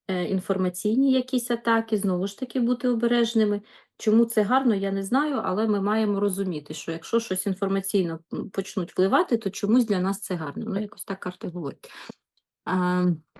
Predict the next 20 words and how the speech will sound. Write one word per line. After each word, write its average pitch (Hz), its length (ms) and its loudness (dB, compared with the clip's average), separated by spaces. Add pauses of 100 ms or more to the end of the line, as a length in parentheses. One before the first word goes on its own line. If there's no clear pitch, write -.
(800)
гарна 233 300 8
новина 185 380 4
для 196 160 4
українців 165 720 -2
на 151 80 -2
найближчий 165 540 0
час. 147 280 -6
Трійка 220 360 0
мечів. 160 400 -4 (760)
Е, 180 340 2 (240)
якась 180 400 -2
не-, 226 140 6 (120)
<laughs> - 160 -20
неприємна 214 600 6
інформація 180 840 -2 (580)
для 185 220 6
нас, 185 320 2
на 214 100 6
перший 208 400 2
погляд, 165 580 -2